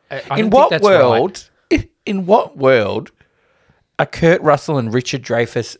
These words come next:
Speaker 2: more <laughs> expensive than Harrison Ford?
Speaker 1: Yeah, that's true.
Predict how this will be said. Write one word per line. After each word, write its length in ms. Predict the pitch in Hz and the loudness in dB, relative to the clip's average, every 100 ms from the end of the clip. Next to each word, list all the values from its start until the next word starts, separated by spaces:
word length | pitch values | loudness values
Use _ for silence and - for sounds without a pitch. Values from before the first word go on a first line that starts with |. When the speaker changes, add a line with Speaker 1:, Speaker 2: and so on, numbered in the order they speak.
| - | -16
Speaker 2:
more 400 | 131 120 123 120 | -4 2 4 4
<laughs> 20 | |
expensive 1000 | 117 - 123 - - - 123 - - _ _ | 0 -4 -4 -4 -12 -6 -6 -6 -12 _ _
than 140 | - 139 | -6 -4
Harrison 440 | 117 120 117 120 | -2 -2 -2 -8
Ford? 320 | - 127 120 - _ _ _ _ _ _ _ - | -4 -2 -2 -4 _ _ _ _ _ _ _ -16
Speaker 1:
Yeah, 220 | 120 113 | -12 -12
that's 240 | 117 135 | -12 -16
true. 360 | - - 107 | -18 -18 -18